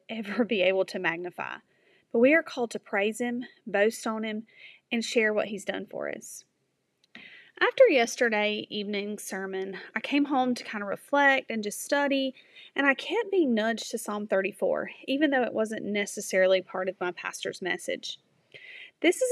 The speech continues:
a psalm that David wrote after pretending to be insane and went hiding in a cave. He may have acted like he was crazy,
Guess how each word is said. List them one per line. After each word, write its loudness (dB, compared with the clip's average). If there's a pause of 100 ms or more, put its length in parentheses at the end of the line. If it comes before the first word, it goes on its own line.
a 2
psalm 0
that 2
David 2
wrote 2
after -6
pretending -2
to -10
be -4
insane -4
and -4
went -4
hiding -2
in 0
a -4
cave. -6 (920)
He 0
may 8
have -8
acted 0
like -4
he -6
was -8
crazy, -4